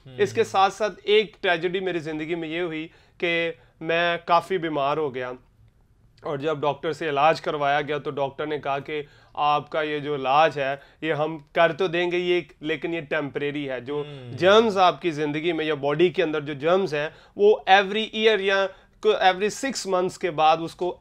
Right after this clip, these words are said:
Speaker 2: एक्टिव हो जाया करेंगे।
Speaker 1: आह।
Speaker 2: तो फिर मैंने, अ, खुदाम से दुआ की और फिर मैं दुआ रोज़े में ठहरा और खुदाम का शुक्र है कि अब कई साल गुजर गया है। खुदाम
Speaker 1: Praise
Speaker 2: की
Speaker 1: the
Speaker 2: शुक्रगुजारी
Speaker 1: Lord।
Speaker 2: है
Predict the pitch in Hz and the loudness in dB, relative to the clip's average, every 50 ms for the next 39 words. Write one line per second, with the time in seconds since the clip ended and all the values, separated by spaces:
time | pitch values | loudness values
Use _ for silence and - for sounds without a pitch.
0 | - - 190 190 190 - 220 214 185 185 160 139 135 120 117 113 - 120 117 113 | 2 4 4 4 4 0 -4 -2 0 0 -2 -2 -4 -6 -6 -8 -10 -10 -10 -10
1 | 117 127 131 135 135 127 120 107 104 98 101 107 - 190 190 190 190 196 185 - | -10 -8 -8 -8 -10 -10 -12 -14 -14 -16 -8 -2 2 4 4 6 4 4 0 -2
2 | - 190 185 208 220 202 208 202 202 202 202 196 196 196 190 156 165 165 160 156 | 0 4 4 4 4 4 2 2 2 2 2 2 2 0 0 0 2 0 0 0
3 | - 160 160 160 165 170 160 - 170 156 143 147 147 143 143 151 156 151 - 170 | -2 0 0 2 2 0 -2 -6 -8 -8 -6 -4 0 2 2 0 0 -2 -6 -8
4 | 156 139 - - 147 135 139 143 139 127 131 131 131 135 135 127 131 123 117 127 | -8 -8 -6 -6 -8 -6 -6 -8 -8 -6 -6 -4 -4 -4 -4 -6 -8 -10 -10 -10
5 | 127 127 123 110 - - 143 147 151 151 143 151 _ _ _ _ - 131 123 - | -10 -12 -14 -14 -12 -10 -8 -6 -6 -6 -8 -10 _ _ _ _ -12 -10 -10 -8
6 | 139 127 123 123 131 120 - 127 - - 147 139 - 160 151 151 143 135 - _ | -8 -8 -8 -8 -8 -10 -10 -12 -10 -10 -10 -8 -6 -4 -4 -4 -4 -6 -8 _
7 | _ _ - - 151 143 139 120 - 160 156 156 156 143 - 147 139 143 143 143 | _ _ -8 -6 -4 -4 -4 -6 -4 -4 -2 -2 -4 -4 -6 -6 -4 -4 -6 -6
8 | 131 139 131 139 139 139 135 - - 170 147 - 151 147 147 - 143 131 135 131 | -8 -10 -10 -10 -10 -10 -10 -10 -10 -10 -10 -10 -12 -12 -12 -10 -10 -6 -4 -4
9 | 135 131 127 127 151 143 - - 147 - 156 139 143 127 143 147 143 151 160 156 | -4 -4 -6 -6 -8 -8 -8 -8 -8 -6 -6 -6 -4 -2 -2 -2 -2 -2 -2 -4
10 | 160 165 156 | -4 -6 -6